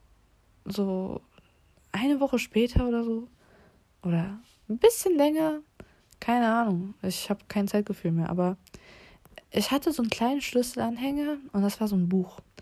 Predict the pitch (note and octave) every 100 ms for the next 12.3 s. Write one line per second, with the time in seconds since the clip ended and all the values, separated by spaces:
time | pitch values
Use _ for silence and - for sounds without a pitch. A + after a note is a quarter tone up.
0 | - - _ - G3 F#3+ E3 - F#3+ -
1 | D#3+ D3+ - _ _ _ - _ _ _
2 | E3 F3 G3 A3 G#3+ - G3 F#3 G3+ -
3 | C4+ C4 B3+ B3 - G#3+ G#3 A3+ A3 G#3+
4 | G#3+ G#3 G3+ F#3+ - _ F3 F#3 - G#3
5 | G#3 A#3 - F3+ F#3 F#3 - D#3 D#3+ E3
6 | F3 - _ - - _ _ _ _ _
7 | _ _ F#3+ F#3 F#3 F3+ F3+ - _ -
8 | F#3+ - - - F3+ G#3 C4+ - A#3 A#3+
9 | A#3+ - G3+ G#3 A#3 G#3+ G3 - F#3+ G3
10 | G3+ A3+ G#3+ G3 F#3 F3 E3+ F#3 E3 D#3
11 | E3+ E3+ F3+ E3+ E3+ E3 E3 E3+ D#3+ D3+
12 | - D#3 E3